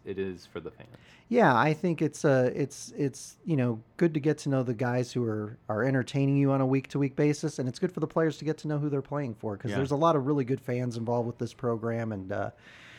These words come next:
Speaker 2: and, uh, you know, sometimes they're not the fans that the players get to see all the time. So I think it'll be, I think it'll be a lot of fun. But I encourage you guys to go out, uh, and support this event,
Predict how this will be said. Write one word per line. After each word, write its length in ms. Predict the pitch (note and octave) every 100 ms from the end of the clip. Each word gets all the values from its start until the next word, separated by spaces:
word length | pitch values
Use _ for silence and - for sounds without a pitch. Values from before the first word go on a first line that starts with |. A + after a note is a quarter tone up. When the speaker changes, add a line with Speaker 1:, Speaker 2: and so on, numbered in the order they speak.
| - - -
Speaker 2:
and, 320 | - B2 A#2 A#2
uh, 280 | A2 A2 B2
you 80 | C3+
know, 60 |
sometimes 440 | C3 F3 F3 D#3+ C3
they're 140 | C3
not 180 | B2+ B2+
the 60 |
fans 380 | B2 B2+ C#3 B2
that 180 | A#2 A2+
the 80 | -
players 340 | C3 C#3 C3+
get 160 | D3 C#3+
to 80 | C3+
see 200 | - F3
all 120 | G#2+
the 120 | F2+
time. 340 | - F#2+ F2
So 380 | F2 - A2 G2 -
I 80 | G2+
think 180 | A2 C#3+
it'll 100 | C3
be, 260 | G#2+ A2+ A2+
I 60 | C#3
think 120 | F#3+
it'll 100 | C3+
be 60 |
a 60 | B2+
lot 140 | A2+ G#2+
of 60 |
fun. 160 | - G#2
But 100 | A#2
I 60 |
encourage 400 | B2 B2 F#3 F3+
you 80 | D3+
guys 260 | C#3+ C3+ B2+
to 80 | A#2
go 180 | B2 A#2+
out, 340 | A2 A2+ -
uh, 100 | C3+
and 180 | A2 G#2
support 320 | - - D#3
this 160 | D3+ B2
event, 280 | G#2 B2